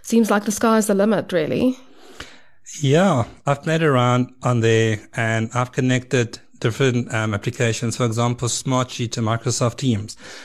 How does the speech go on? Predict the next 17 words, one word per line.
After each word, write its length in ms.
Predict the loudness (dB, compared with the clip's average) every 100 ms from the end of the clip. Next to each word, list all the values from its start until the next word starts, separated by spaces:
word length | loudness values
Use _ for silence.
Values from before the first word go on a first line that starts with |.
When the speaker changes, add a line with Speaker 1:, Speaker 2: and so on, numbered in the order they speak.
| -8
Speaker 2:
If 180 | -6 -2
there's 200 | 0 2
a 40 |
new 200 | 2 2
request, 600 | 2 0 2 2 0 -2
Smartsheet 640 | 0 0 0 0 0 -2 -8 -20 -14 -2
notifies 600 | 2 2 2 0 0 0
Zapier. 540 | 0 0 0 0 -2 -4
Zapier 580 | 0 2 2 2 2
notifies 540 | 2 0 0 -2 0 0
me 80 | 0
on 80 |
Smartsheet, 960 | 0 0 2 0 -2 -2 -2 -2 -6 -2
on, 240 | 0 0
on 180 | 0 0
Microsoft 460 | 0 -2 -2 -2 -2
Teams. 460 | 0 2 2 -2